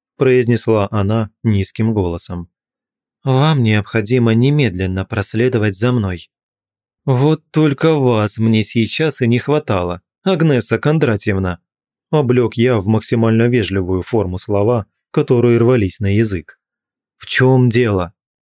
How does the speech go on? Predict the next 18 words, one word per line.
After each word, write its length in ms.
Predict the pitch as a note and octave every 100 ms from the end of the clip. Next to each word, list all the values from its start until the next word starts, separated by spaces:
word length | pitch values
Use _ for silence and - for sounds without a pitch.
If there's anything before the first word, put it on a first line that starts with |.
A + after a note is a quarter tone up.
| _ _ _ _ _ _ _
Кристина 500 | B2 A#2+ - D3+ E3
поспешно 640 | E3+ E3+ - B2+ - C3
отпрянула 540 | C3+ - G#2+ G2+ G#2 G#2
от 220 | A#2 G#2
меня. 360 | A#2+ G2+ F2 - _ _ _ _ _ -
Удерживать 600 | C#3 C#3 C#3 B2 A#2+ A#2
ее 360 | A#2 A#2 B2+
я 200 | A2+ A2+
не 120 | A#2 B2
стал. 380 | - G#2 F2 - _ _ _ _
Смысла 520 | - C#3 D3 - C3
в 40 |
этом, 380 | B2+ B2+ A#2+ A2+
в 100 | G#2+
общем-то, 600 | A2+ - A#2 G#2+ A2 G#2 -
уже 320 | C#3+ G#2+ G#2
не 180 | G#2+ F2+
было. 320 | F2 F2